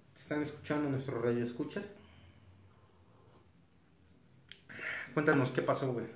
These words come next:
Aquella, aquella fatídica tarde, güey. En stick número ciento once. Ingeniero Guillermo González Camarena.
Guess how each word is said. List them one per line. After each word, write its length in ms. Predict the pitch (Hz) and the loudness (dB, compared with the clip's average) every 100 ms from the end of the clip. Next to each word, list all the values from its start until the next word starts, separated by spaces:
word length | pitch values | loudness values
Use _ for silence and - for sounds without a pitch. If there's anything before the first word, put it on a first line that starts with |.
| - | -10
Aquella, 500 | 123 131 127 113 - - - - - - | -4 0 2 2 -2 -14 -20 -20 -20 -16
aquella 260 | 127 139 143 | -2 0 2
fatídica 580 | 127 - 156 147 123 123 | -2 -2 -2 0 0 2
tarde, 320 | 135 127 117 | 4 4 2
güey. 160 | 107 107 - - - 127 | 0 -4 -10 -20 -18 -10
En 160 | 120 117 | -6 -4
stick 360 | - 139 - | -4 -6 -8
número 280 | 147 135 123 | -4 -2 -2
ciento 320 | - 123 120 | -2 -4 -2
once. 240 | 117 117 - - - - - - - | -2 -6 -10 -18 -20 -20 -20 -20 -10
Ingeniero 420 | 135 127 127 139 | -6 -2 4 4
Guillermo 360 | 131 117 123 131 | 6 6 4 4
González 400 | 110 - 120 120 | 0 0 2 2
Camarena. 460 | - 107 104 107 | 0 -2 -2 -4